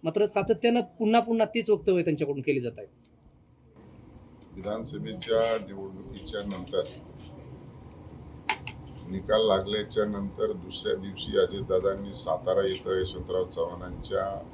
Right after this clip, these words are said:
Speaker 2: समाधी स्थळावरती प्रीती संगम येथे वक्तव्य केलं की, "बेटा, मी आलो असतो तर तुझं काय झालं असतं?" त्याच्यानंतर मी सर्व मीडियाला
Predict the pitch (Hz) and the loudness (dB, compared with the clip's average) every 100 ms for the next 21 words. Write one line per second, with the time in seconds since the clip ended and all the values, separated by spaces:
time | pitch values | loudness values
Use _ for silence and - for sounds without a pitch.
0 | - - - - - - - - - - | -12 -12 -12 -10 -12 -12 -16 -14 -10 0
1 | 90 92 95 98 - 85 85 90 90 90 | 2 2 0 -6 -4 4 6 6 6 2
2 | - 104 104 - - - - - - - | 0 -6 -4 -6 -10 -14 -12 -6 -6 -4
3 | 190 185 107 98 95 95 95 95 87 101 | -6 -6 -2 0 0 2 2 0 -4 -2
4 | 95 92 - 92 92 - 95 90 69 71 | 0 0 0 -2 -2 -4 -2 -2 -2 -10
5 | - - - - - - - - - - | -12 -12 -12 -14 -16 -16 -16 -14 -14 -14
6 | - 92 92 101 98 101 98 98 98 - | -8 -2 2 4 4 4 4 4 2 0
7 | 101 101 - 98 92 - - 98 101 110 | -4 -4 2 2 2 -2 -6 0 6 6
8 | 90 90 131 - - 67 - - - - | 6 2 2 2 -4 -6 -6 -14 -16 -16
9 | - - - - - - 151 - 95 110 | -14 -10 -8 -8 -8 -4 -4 -4 0 2
10 | 110 - 110 107 101 98 - 104 104 104 | 2 4 4 4 2 -2 0 0 0 -4
11 | 110 110 - - 92 - 113 92 - - | -2 -4 -6 -2 0 4 6 6 4 0
12 | - - - - - - - - - - | -6 -12 -8 -6 -4 -6 -10 -14 -14 -16
13 | - - - - - - - - 87 92 | -16 -16 -16 -16 -16 -16 -16 -10 -2 2
14 | 107 107 107 | 8 8 8